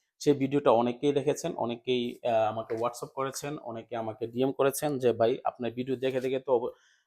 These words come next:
আমি, আহ, পুলিশ ক্লিয়ারেন্সটা বের করলাম, এখন কিভাবে এটা অ্যাপোস্টেল করব, কিভাবে মোফা স্টিকার লাগাবো, সেটা নিয়ে যদি একটা ভিডিও বানাতেন।"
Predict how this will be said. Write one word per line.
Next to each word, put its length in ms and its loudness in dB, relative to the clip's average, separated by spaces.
আমি, 400 -2
আহ, 100 -2
পুলিশ 260 -6
ক্লিয়ারেন্সটা 280 -2
বের 180 0
করলাম, 360 0
এখন 220 -6
কিভাবে 420 4
এটা 120 -2
অ্যাপোস্টেল 460 -2
করব, 340 0
কিভাবে 280 2
মোফা 280 2
স্টিকার 320 0
লাগাবো, 400 4
সেটা 280 0
নিয়ে 160 2
যদি 160 -4
একটা 180 -8
ভিডিও 260 -8
বানাতেন।" 360 -12